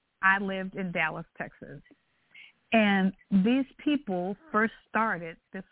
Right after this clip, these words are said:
couple first started, they had no children. And then she was expecting, she had one child. The next time we knew, she had another child. Next time we knew, there was another one. Three children that we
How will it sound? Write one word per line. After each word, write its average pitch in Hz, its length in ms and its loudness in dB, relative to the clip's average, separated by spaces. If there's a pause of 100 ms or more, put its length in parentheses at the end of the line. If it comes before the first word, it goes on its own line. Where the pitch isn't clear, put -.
(140)
couple 165 420 -14 (120)
first 202 260 -6
started, 165 420 -2 (500)
they 214 100 4
had 196 220 0
no 196 200 -2 (160)
children. 180 420 -8 (800)
And 170 140 -4
then 202 340 0 (640)
she 214 80 2
was 190 200 4
expecting, 190 640 0
she 196 100 -2
had 180 200 -4
one 170 280 -6
child. - 300 -10 (840)
The 165 60 -2
next 175 300 2 (180)
time 196 380 4
we 202 320 -2 (260)
knew, 196 280 0 (100)
she 202 60 -4
had 185 160 -4
another 180 340 -2 (120)
child. - 300 -8 (840)
Next 165 380 0 (140)
time 190 240 4
we 190 120 4
knew, 190 340 2
there 165 120 -4
was 175 160 -4
another 180 360 -2
one. 139 180 -14 (180)
Three 226 140 2 (100)
children 175 360 4
that 151 160 -2
we 190 200 2